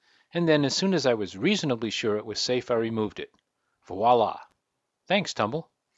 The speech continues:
I started a serious climb and knew that I was getting near Chet's Lookout, which sits on the north face of Buchanan, just below the top. I encountered a very slippery slanted rock and recalled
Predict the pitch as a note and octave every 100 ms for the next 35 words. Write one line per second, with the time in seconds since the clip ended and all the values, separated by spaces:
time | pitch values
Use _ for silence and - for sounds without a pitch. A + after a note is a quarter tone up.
0 | _ _ _ _ _ _ _ _ _ B2
1 | - F#3+ G#3+ G3 D3+ F3+ F3 E3+ D3 -
2 | B2 A#2+ A#2+ C3 _ _ _ _ _ _
3 | - _ A2 A2+ D#3 D#3+ A2+ G2+ G2+ -
4 | A2 G#2+ A#2 C#3+ C#3+ - C3 - - A2
5 | - F2 - - _ G#2+ G2+ - D3 D3
6 | - - _ _ _ - A2+ G#2 F#2+ B2
7 | D#3 - C#3 C3 - A#2 A#2 A2 A2+ A2
8 | A2 A2 _ - C3+ - A#2 A2 G#2 -
9 | G2+ D#2+ _ _ _ _ _ _ _ _
10 | _ _ _ _ - A2 G#2+ - E3+ G3
11 | D3 A2 G#2 C3+ E3+ F#3+ - - D3 D3
12 | C#3+ C3 C3 B2 A#2 G2+ G#2+ F#2 F#2+ -
13 | _ _ - A2+ B2 - F#3 C3 A2+